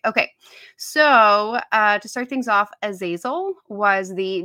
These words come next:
demon who does bargains, who we interacted with in Court of the Vampire Queen. And we're like, "Who is this guy? This is such a weird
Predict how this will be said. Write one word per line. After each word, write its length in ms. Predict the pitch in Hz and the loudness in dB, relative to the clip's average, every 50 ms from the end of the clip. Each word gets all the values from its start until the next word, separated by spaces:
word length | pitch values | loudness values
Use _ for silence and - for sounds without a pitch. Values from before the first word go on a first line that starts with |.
| 180 | -8
demon 440 | 175 190 185 190 190 196 202 214 214 | -8 -6 -6 -4 -2 -2 -2 -2 -4
who 100 | 233 214 | -6 -8
does 220 | 190 196 190 180 | -6 -8 -8 -8
bargains, 540 | - 165 151 156 160 175 175 170 170 170 - | -4 -2 -2 -2 -2 -2 -4 -6 -6 -6 -8
who 180 | - - 202 180 | -12 -14 -12 -10
we 160 | 196 180 - | -10 -12 -10
interacted 720 | - - 226 240 - 302 269 240 226 233 - - 247 214 | -8 -8 -8 -6 -6 -4 -2 -2 -2 -2 -4 -6 -10 -6
with 240 | 208 202 196 202 - | -4 -4 -4 -4 -6
in 120 | 202 190 | -8 -8
Court 220 | 185 - 180 180 190 | -8 -8 -8 -8 -8
of 80 | 196 | -8
the 100 | 196 185 | -10 -10
Vampire 540 | 180 190 190 185 185 - 185 170 165 165 165 | -8 -6 -6 -6 -6 -6 -8 -6 -6 -8 -10
Queen. 480 | - _ _ 175 160 156 160 156 160 160 | -12 _ _ -16 -14 -14 -14 -14 -14 -14
And 140 | 160 160 | -14 -12
we're 100 | 175 196 | -12 -10
like, 220 | 202 208 190 196 - | -10 -10 -10 -10 -8
"Who 140 | - 339 427 | -8 -6 -4
is 160 | 427 370 330 | -4 -4 -6
this 180 | 330 330 311 - | -6 -8 -8 -4
guy? 540 | - 285 277 277 277 277 277 277 277 285 - - - - - 269 | -2 0 2 4 4 4 2 2 -2 -4 -6 -10 -18 -20 -14 -10
This 160 | 240 254 - | -10 -10 -10
is 120 | 233 220 - | -10 -10 -4
such 260 | - 302 359 - - | -2 -2 -2 -2 -6
a 60 | 370 | -6
weird 260 | 320 320 320 320 320 | -6 -4 -4 -4 -4